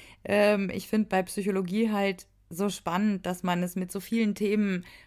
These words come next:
verknüpfen kann, die mich halt interessieren. Sei es Kapitalismus,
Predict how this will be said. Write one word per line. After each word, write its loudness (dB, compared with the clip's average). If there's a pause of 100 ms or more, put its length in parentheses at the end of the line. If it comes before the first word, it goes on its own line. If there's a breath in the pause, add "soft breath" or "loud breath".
verknüpfen -2
kann, 0
die 0
mich 0
halt 0
interessieren. -2 (300 loud breath)
Sei 6
es -4
Kapitalismus, -2